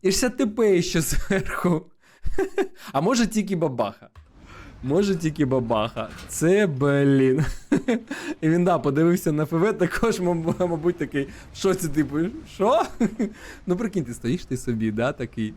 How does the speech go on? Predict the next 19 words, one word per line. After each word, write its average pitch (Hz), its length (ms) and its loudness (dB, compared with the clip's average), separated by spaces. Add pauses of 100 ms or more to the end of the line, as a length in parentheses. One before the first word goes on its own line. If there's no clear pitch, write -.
дивишся, 131 500 -4
дивишся 131 460 -4
за, 120 120 -6
е, - 600 -10 (100)
кущем, 135 420 -2
за 117 100 -4
деревом. 120 600 -4
Бас- 180 240 4 (340)
Тобі 160 260 2
пролітає 135 680 -2
від 110 140 -8
бабахи. 110 440 -6 (280)
Ну, 370 80 2
що 247 120 2
я 196 60 2
кажу, 123 240 -2
самі 127 280 -2
знаєте, 110 380 -6
да? 127 160 0